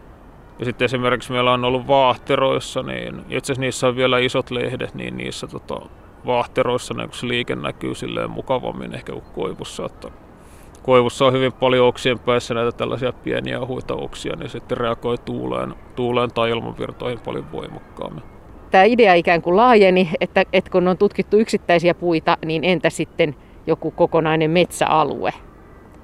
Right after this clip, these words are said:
Speaker 2: Et miten se sitten liikkuu? Eikö se ollut sitten se kysymys, mihin te laajensitte?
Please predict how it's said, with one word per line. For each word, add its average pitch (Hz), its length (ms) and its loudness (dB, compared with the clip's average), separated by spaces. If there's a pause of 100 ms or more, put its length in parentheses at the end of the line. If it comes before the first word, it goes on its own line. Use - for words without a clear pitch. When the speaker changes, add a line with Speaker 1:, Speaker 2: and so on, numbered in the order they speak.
(800)
Speaker 2:
Et - 140 -12
miten 165 260 4
se 185 100 4
sitten 156 360 -2
liikkuu? - 380 -4
Eikö 170 160 2
se 214 120 6
ollut 165 200 6
sitten - 280 -2
se 170 100 2
kysymys, 151 400 -2
mihin 147 180 -4
te - 100 0
laajensitte? 170 640 -2